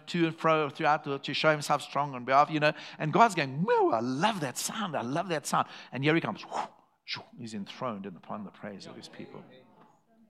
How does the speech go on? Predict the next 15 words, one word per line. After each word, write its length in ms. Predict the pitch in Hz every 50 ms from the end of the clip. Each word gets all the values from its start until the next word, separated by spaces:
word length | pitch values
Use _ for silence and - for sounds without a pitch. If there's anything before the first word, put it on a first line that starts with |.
| _ _ _ _ _ _ - - _ - 170 208 214 180 -
This, 160 | - 131 -
this 240 | - - - 127 -
incredible 840 | 131 127 117 - - - - - - 139 151 156 160 147 120 120 113
God, 280 | 104 101 95 85 67 - - _
this 200 | - 110 - - - _ _ - - - _ _
amazing 760 | 120 113 110 113 120 131 139 151 151 143 131 113 117 107 101
God, 220 | 95 92 98 -
this 180 | - 113 - - - _ _ _ _ _ _ _
holy 640 | - - - - - - 123 147 143 131 113 107 98
God. 380 | 90 - 92 85 87 92 - _ _ _ - - _ _ _ _ _ _ _ _ _ - - - - _ _ _ _ _ _
The, 280 | - 135 143 139 139 143 143
the 100 | 147 -
incredible 600 | 143 139 - - - 190 226 240 233 175 160 135
thing 280 | - - 202 202 180
is, 320 | 147 127 117 113 - -